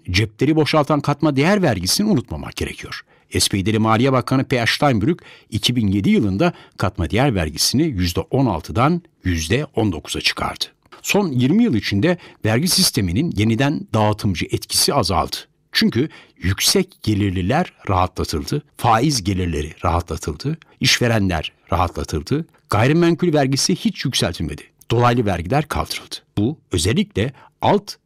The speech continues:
ve orta katmanlar üzerindeki yükü artırdı.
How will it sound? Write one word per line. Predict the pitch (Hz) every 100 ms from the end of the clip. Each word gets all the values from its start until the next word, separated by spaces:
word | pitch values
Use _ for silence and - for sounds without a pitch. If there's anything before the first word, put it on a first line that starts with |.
| -
ve | 117
orta | 98 85 214
katmanlar | - 139 117 95 160
üzerindeki | 175 92 78 78 87
yükü | 90 104 175
artırdı. | 104 - 87 -